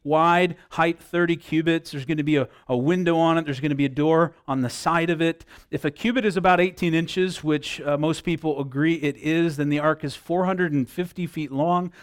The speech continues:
seventy-five feet wide, and forty-five feet high. This is a pretty big boat that he has to build. And it says in verse seventeen, "And behold, I myself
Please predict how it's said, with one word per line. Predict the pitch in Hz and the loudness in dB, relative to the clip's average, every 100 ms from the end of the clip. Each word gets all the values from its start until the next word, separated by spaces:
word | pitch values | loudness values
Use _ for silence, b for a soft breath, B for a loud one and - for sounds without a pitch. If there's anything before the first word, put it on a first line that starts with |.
| B B | B B
seventy-five | - 160 175 175 151 151 143 - | -2 0 0 -2 -2 -2 -2 -4
feet | 151 143 | -8 -6
wide, | 127 139 143 147 147 B B - | -2 0 2 0 -2 B B -6
and | 123 | -6
forty-five | - 147 147 147 139 _ - 135 131 | -4 -2 0 0 -4 _ -6 -4 -4
feet | 120 131 127 | -4 -6 -6
high. | - 156 131 113 101 b b b b b - | -4 -2 -2 -2 -6 b b b b b -16
This | 151 | -14
is | 156 | -10
a | 127 | -12
pretty | - 135 127 | -6 -4 -2
big | 131 131 131 | -2 -4 -2
boat | 147 135 - - _ _ _ _ _ _ - | -2 -2 -8 -20 _ _ _ _ _ _ -12
that | 113 | -6
he | 123 | -2
has | 120 110 - | -2 -4 -8
to | 101 | -4
build. | 110 113 139 _ _ _ _ _ _ _ _ b b b b b b b b - | -2 -2 -4 _ _ _ _ _ _ _ _ b b b b b b b b -6
And | 170 | -4
it | 170 | 0
says | 185 170 | 0 0
in | 170 | 0
verse | 175 170 | 0 0
seventeen, | 170 160 147 190 180 | 0 -2 -2 -2 0
"And | 156 | 0
behold, | 147 139 202 156 156 180 - _ _ - | 0 2 4 4 4 0 -8 _ _ -4
I | 156 196 | 2 2
myself | 202 160 143 - - 202 180 165 185 - | 4 4 2 -2 2 4 6 4 2 -8